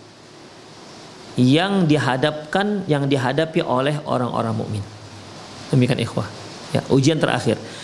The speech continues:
Semasa di, di dunia itu kan ter-, banyak ujian, ikhwah. Kita hidup di dunia ini itu semua ujian. Kurang ekonomi, ujian. Melimpah ekonomi, ujian.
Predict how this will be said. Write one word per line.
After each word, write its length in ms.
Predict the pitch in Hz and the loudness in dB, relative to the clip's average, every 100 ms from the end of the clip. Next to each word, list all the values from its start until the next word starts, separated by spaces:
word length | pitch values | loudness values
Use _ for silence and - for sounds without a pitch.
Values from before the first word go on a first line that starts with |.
| - - | -14 -4
Semasa 480 | - 147 151 147 147 | 2 4 4 2 2
di, 400 | 143 131 135 - | 2 2 2 0
di 160 | 131 135 | 0 4
dunia 400 | 143 147 143 - | 4 4 0 0
itu 160 | 143 | -2
kan 160 | 160 156 | 0 0
ter-, 200 | 151 - - | -2 -4 -6
banyak 320 | 131 143 147 | -2 0 0
ujian, 320 | 143 131 135 | -2 0 0
ikhwah. 240 | 98 110 123 147 | -2 -6 -2 0
Kita 240 | 185 185 | 2 4
hidup 240 | 156 143 | 4 4
di 160 | 123 135 | 2 2
dunia 320 | 123 123 120 | 4 4 4
ini 240 | 123 165 302 | 2 0 2
itu 80 | |
semua 320 | 220 180 170 151 | 2 2 0 0
ujian. 480 | 143 131 135 113 135 - - - - - - - - - - - - - - - - - | 0 0 0 0 -6 -12 -16 -18 -18 -16 -14 -12 -12 -12 -14 -16 -16 -16 -16 -16 -10 4
Kurang 480 | 196 208 220 196 180 | 6 8 4 2 0
ekonomi, 880 | 170 180 170 180 185 185 196 214 214 | 0 2 2 4 4 4 4 4 4
ujian. 720 | 156 151 131 151 170 180 185 160 | 4 2 4 4 4 4 2 2
Melimpah 800 | 147 156 175 208 175 180 160 143 | 4 6 6 4 2 0 2 -2
ekonomi, 800 | 151 156 156 160 160 175 185 180 | 0 0 2 2 2 0 0 0
ujian. 720 | 135 123 123 123 123 113 | -2 -2 0 2 2 2